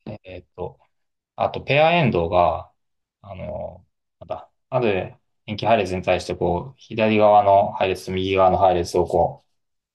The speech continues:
う、離れたところから同時に読むみたいな時のこの左側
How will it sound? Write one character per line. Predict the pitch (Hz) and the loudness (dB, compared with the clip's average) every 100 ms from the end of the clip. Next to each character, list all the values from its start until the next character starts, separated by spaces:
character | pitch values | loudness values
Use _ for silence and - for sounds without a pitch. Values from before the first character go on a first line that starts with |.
| _ | _
う、 | - | -4
離 | 98 | -2
れ | 90 | -2
た | 87 | -2
と | 90 | -4
こ | 82 | -6
ろ | 76 | 0
か | 78 - - 69 - _ - - | -2 -2 -12 -16 -18 _ -20 -16
ら | 90 | -6
同 | 92 | -4
時 | 87 | -2
に | 87 | 0
読 | 87 78 | 0 -2
む | |
み | 78 | -6
た | 78 | -6
い | 78 | -6
な | 85 _ _ _ _ _ _ _ _ _ _ 117 | -10 _ _ _ _ _ _ _ _ _ _ -10
時 | 107 | -4
の | 95 | -2
こ | 90 | 0
の | 98 | -2
左 | - 131 143 143 | -2 2 2 4
側 | 139 135 127 127 | 2 4 2 0